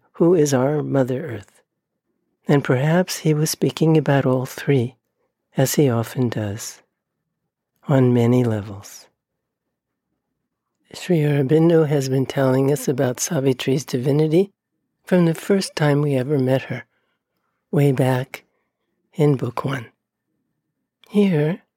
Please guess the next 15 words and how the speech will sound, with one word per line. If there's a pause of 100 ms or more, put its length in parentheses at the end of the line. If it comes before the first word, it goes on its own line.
(440)
as
she
draws
closer
to
her
divine
partner, (1080)
he
tells
us (400)
how
the
outer
experiences